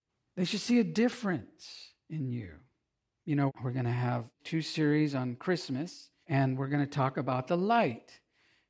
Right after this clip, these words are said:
and how important the light of Christmas is. Because here's the thing. Colossians one says, "For he rescued us from the kingdom of darkness and then transferred us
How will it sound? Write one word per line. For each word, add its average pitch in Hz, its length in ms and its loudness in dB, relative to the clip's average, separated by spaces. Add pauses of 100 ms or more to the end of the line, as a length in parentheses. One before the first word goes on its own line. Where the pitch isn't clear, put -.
(140)
and 135 100 -4
how 139 180 4
important 165 400 0
the 156 80 0
light 156 300 2
of 160 140 -4
Christmas 160 520 -4
is. 101 320 -14 (300)
Because 170 300 2
here's 233 260 6
the 202 80 -2
thing. 190 420 0 (200)
Colossians 170 520 4
one 95 280 2
says, 135 480 -2 (240)
"For 160 180 6
he 175 320 6
rescued 214 600 4
us 151 180 4
from 151 280 -2
the 127 180 -2 (300)
kingdom 240 420 6
of 156 180 -2
darkness 160 880 2 (480)
and 160 180 4
then 214 380 8
transferred 208 840 6
us 135 420 0